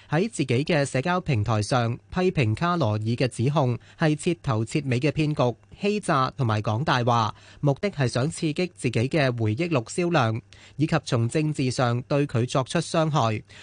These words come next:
卡羅爾認為特朗普嘅言論對佢聲譽造成損害。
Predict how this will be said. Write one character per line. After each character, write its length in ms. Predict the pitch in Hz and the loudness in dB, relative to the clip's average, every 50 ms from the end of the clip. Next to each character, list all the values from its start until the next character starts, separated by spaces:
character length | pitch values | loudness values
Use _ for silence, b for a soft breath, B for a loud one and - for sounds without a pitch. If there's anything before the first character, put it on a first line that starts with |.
| B B | B B
卡 160 | - 170 170 | -4 -2 0
羅 100 | 156 117 | 0 0
爾 80 | 107 104 | 0 0
認 340 | 117 131 135 135 117 120 | -2 -2 0 0 0 2
為 300 | 117 113 110 107 107 107 - - | 2 2 2 0 0 -2 -4 -4
特 80 | 143 135 | -4 -2
朗 200 | 143 131 147 180 | 0 0 0 0
普 160 | - - 143 175 | 0 -2 -2 0
嘅 140 | 196 180 147 | 0 -2 0
言 200 | 123 107 101 110 | 0 0 2 2
論 260 | 127 123 120 120 120 - - | 2 2 2 0 -2 -2 -2
對 180 | 156 147 147 | 0 0 0
佢 220 | 143 - 127 127 135 | 2 2 0 0 0
聲 280 | - 190 185 190 190 | 0 -2 -2 -2 0
譽 240 | 170 143 123 117 113 | 2 2 2 2 0
造 200 | - - 117 117 | 0 0 0 0
成 180 | - 113 101 101 | 0 0 0 0
損 220 | - - 107 110 143 | 0 0 0 0 2
害。 320 | 151 151 120 113 110 107 | 2 2 2 2 0 -2